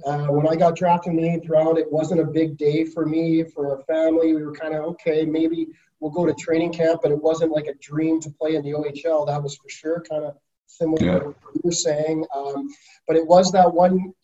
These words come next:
Speaker 1: it, his name was Terry Dorn, actually. He's still in hockey. He's scouting for the Calgary Flames right now. But Terry kind of, uh, he really liked me. He, he thought I could play on the team, even coming out of the eighth round. He, so I, I, so I just,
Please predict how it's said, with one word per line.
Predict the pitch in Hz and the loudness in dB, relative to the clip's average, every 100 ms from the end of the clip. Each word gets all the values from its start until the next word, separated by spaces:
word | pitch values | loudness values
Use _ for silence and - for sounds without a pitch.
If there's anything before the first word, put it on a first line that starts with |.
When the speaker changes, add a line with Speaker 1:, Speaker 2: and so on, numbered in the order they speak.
| - | -6
Speaker 1:
it, | 160 | -4
his | 175 156 | -2 -2
name | 190 180 | 0 0
was | - | -2
Terry | - 180 165 | -2 0 0
Dorn, | 160 165 175 160 | 0 4 6 6
actually. | 147 147 143 151 147 | 2 -4 -8 -6 -4
He's | 151 | -4
still | - 175 165 | -2 0 2
in | |
hockey. | 151 160 170 151 | 2 0 -2 -4
He's | 147 143 | -4 -4
scouting | - 165 170 156 143 | -2 0 0 -2 -8
for | 143 | -10
the | |
Calgary | 139 151 147 143 143 | -6 -2 -2 -2 -4
Flames | 147 147 147 | -4 -4 -2
right | 147 139 | -2 -2
now. | 135 139 165 | 0 2 2
But | 151 143 - _ _ _ | 0 -4 -8 _ _ _
Terry | - 175 180 180 | 0 4 4 2
kind | 175 180 170 | -2 0 2
of, | 165 143 | 2 2
uh, | 156 151 143 | 4 4 2
he | 151 143 | -2 -8
really | 139 180 190 | -2 0 0
liked | 180 160 170 - | 0 0 -2 -2
me. | 185 180 170 | -2 -2 -4
He, | - 147 147 147 | -6 -6 -6 -8
he | - 147 _ | -16 -18 _
thought | 175 170 175 | -4 -2 -2
I | 165 | -4
could | 170 - | -8 -8
play | 170 165 | 0 2
on | 160 | 2
the | 156 | -4
team, | - 175 170 160 | -6 -2 0 2
even | 160 156 | 0 -2
coming | - 165 156 | -4 -4 -2
out | 160 | -2
of | 147 | -2
the | 147 | -2
eighth | 156 156 - | -2 -4 -6
round. | 147 151 160 160 147 | -2 0 2 -2 -2
He, | 143 143 _ _ _ _ - | -6 -8 _ _ _ _ -16
so | - 156 | -6 2
I, | 156 156 151 | 2 2 -2
I, | 156 - - | -6 -8 -18
so | - 165 | -8 0
I | 160 | 0
just, | 160 180 - | 0 -6 -10